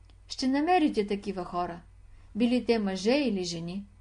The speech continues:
Непременно ще намерите трима души. Най-малкото се върши най-лесно. Вие не се спъвайте. Вложете в ума си мисълта да свършите това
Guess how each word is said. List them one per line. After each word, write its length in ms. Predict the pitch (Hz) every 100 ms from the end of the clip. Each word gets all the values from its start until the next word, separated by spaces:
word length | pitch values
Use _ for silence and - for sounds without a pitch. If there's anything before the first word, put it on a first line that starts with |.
| - - - - - - - -
Непременно 800 | 180 170 175 175 240 311 311
ще 240 | 302 - 208
намерите 720 | 196 196 202 190 175 165 151 - -
трима 320 | 180 175 156
души. 380 | - 147 - - - - - - - - - - - - - - - -
Най-малкото 920 | 185 196 226 254 302 320 311 311 339 381 - - - -
се 220 | - 247
върши 600 | 220 226 208 208 240 247 - -
най-лесно. 680 | 196 190 180 160 151 - - - - - - - - - - - - -
Вие 520 | 185 196 226 220 214 208
не 140 | 214
се 220 | 208 233
спъвайте. 680 | 277 - 240 190 170 - - - - - - - - -
Вложете 460 | 208 233 339 370
в 100 | 349
ума 220 | 269 254 294
си 140 | 285
мисълта 580 | 240 240 233 220 214 247
да 120 | 214
свършите 600 | 202 220 285 - 220 202
това 380 | 196 185 233 349